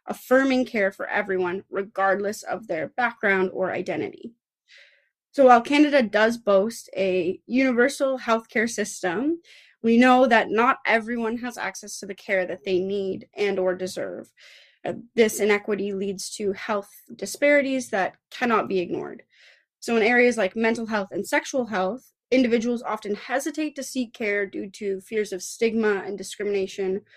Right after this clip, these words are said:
or because of past negative experiences. So today we'll discuss some information on sexual health,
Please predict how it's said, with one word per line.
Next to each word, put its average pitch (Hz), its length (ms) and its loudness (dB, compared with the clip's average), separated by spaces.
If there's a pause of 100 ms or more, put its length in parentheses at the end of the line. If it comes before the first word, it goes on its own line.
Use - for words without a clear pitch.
(260)
or 285 260 10
because 220 460 0
of 196 320 -8
past - 540 -8
negative 185 580 -2
experiences. - 1040 -10 (720)
So 240 140 -8
today 285 220 6
we'll 247 280 6
discuss 214 400 -4
some 214 120 -4
information 208 680 -4
on 180 240 -4
sexual 269 440 -6
health, 233 340 -4